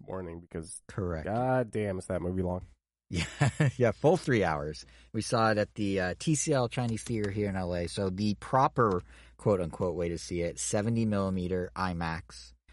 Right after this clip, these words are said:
Speaker 2: with a booming sound system. What do you think of it, Kevin?
Speaker 1: Uh, I liked it.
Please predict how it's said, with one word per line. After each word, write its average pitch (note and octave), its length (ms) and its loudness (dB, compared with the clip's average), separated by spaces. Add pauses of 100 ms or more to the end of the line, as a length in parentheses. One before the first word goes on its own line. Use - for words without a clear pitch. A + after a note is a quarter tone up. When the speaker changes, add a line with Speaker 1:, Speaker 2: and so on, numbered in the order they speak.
(320)
Speaker 2:
with F2 100 -4
a F2+ 60 -2
booming F#2+ 300 0
sound E2+ 280 2
system. D#2+ 520 -8 (720)
What A2 340 2
do G2 80 0
you F2 60 2
think D#2+ 160 -8
of C2 100 -8
it, B1+ 100 -12
Kevin? D2+ 280 -10 (2500)
Speaker 1:
Uh, D3+ 1300 2 (560)
I A#3 100 4
liked B3 400 2
it. - 180 -4